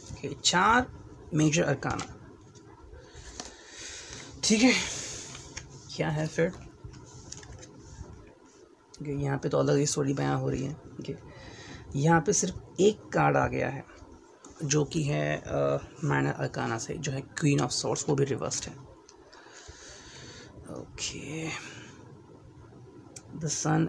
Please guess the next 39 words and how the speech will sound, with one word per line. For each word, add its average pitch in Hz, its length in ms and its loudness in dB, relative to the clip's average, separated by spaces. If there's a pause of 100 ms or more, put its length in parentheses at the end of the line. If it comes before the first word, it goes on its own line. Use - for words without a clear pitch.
reversed 143 440 4
आ 127 80 -2
गया 123 240 -6
है, 143 180 -8 (480)
the 151 120 -4 (140)
Emperor 147 480 0
reversed 135 340 -4
आ - 80 -8 (120)
गया 123 120 -6
है, 156 180 -10 (640)
the 151 220 6
World 139 220 4
है 139 200 -6
and 135 260 2
Judgment 127 380 -2
है। 147 80 -8 (640)
Okay, 147 160 -8 (680)
and 135 200 -2 (120)
this 143 200 -2
is 139 80 2 (140)
the - 80 -4 (160)
reason। 139 360 -6 (320)
Okay, - 240 -12 (420)
Queen 165 200 0
of - 120 -10
Wands, - 180 -4 (1200)
Queen 160 140 2
of 151 80 0
Swords, - 280 -4
sorry, - 160 -10 (920)
I 160 60 2
think 208 200 4
it - 80 0
could 160 180 0
be 175 60 8
you 151 180 4 (1200)
or 147 80 2
someone 139 340 4
else। 127 160 -2